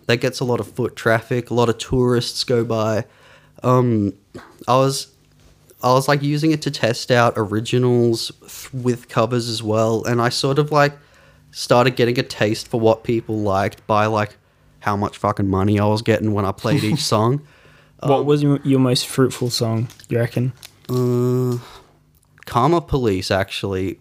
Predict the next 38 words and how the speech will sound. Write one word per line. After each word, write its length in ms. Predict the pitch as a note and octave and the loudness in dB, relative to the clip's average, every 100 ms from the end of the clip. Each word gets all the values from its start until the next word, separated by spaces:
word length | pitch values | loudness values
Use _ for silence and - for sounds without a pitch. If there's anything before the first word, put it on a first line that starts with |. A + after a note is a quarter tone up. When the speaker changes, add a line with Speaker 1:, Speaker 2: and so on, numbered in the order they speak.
| - | -2
Speaker 1:
by 140 | G#2+ | 0
Radiohead. 880 | G#2 G2+ G#2 A2+ G#2+ G2 F#2+ F2 F#2+ - _ - - | 2 2 0 2 2 0 -2 -4 -8 -16 _ -14 -2
That 220 | A#2 - | 0 2
one, 440 | C3+ A2 F#2 F2 - _ _ | 0 0 -2 -6 -12 _ _
that 160 | - B2 | -4 0
one 160 | B2+ A#2 | 0 0
got 200 | G#2+ - | -2 -2
the 60 | |
dosh. 500 | F#2+ G2 F#2 F2+ - _ _ - | -6 -4 -4 -6 -12 _ _ -4
Speaker 2:
Well, 240 | C3+ A#2+ | 2 4
the 100 | A#2 | 4
people 260 | A#2+ B2+ B2+ | 2 0 0
walking 320 | B2 A2 - | 0 0 0
past, 320 | A2+ A2+ A#2 | -2 0 -2
like, 160 | - C3+ | -4 -8
"Yeah, 160 | G#2 G#2 | -8 -6
nice." 520 | G#2+ C3 C3 - - | -6 -8 -10 -16 -6
Speaker 1:
Yeah, 180 | B2 A#2+ | 0 0
'cause 120 | A#2+ | 0
there's 160 | D3+ D#3 | 0 2
a 60 | |
big 340 | D3+ C#3 E3 G#2+ | 2 0 -2 -6
belting 400 | F#2+ F#2+ G#2+ G2+ - | -6 -6 -8 -10 -4
part 240 | G#2 G2 | -2 -2
at 80 | - | -4
the 160 | G#2 | -6
end. 380 | F2+ F#2+ F2 F#2+ _ _ _ - | -6 -6 -8 -10 _ _ _ -4
And 140 | C3+ | -2
Speaker 2:
Yeah. 60 | A#2+ | 0
Speaker 1:
actually, 560 | D3+ - F#3+ F3 C#3 - _ _ _ - | -2 -2 -4 -2 -2 -6 _ _ _ -2
the 120 | C3+ | -2
busking 600 | B2+ A#2+ D#3+ - F#3+ F3+ | 0 2 2 0 2 2
was 140 | B2 A2 | 2 -2
essential 1000 | G#2 - - - G#2+ G#2+ - G2+ F#2 G#2+ | -6 -6 -4 -2 0 0 0 -2 -2 -6
because 520 | - A#2 C3+ A2+ A2 - | -6 -2 0 0 -2 -4
it 200 | B2 - | -4 -2
was 180 | B2 A#2+ | -2 -2
l-, 280 | A2+ A#2 | -6 -8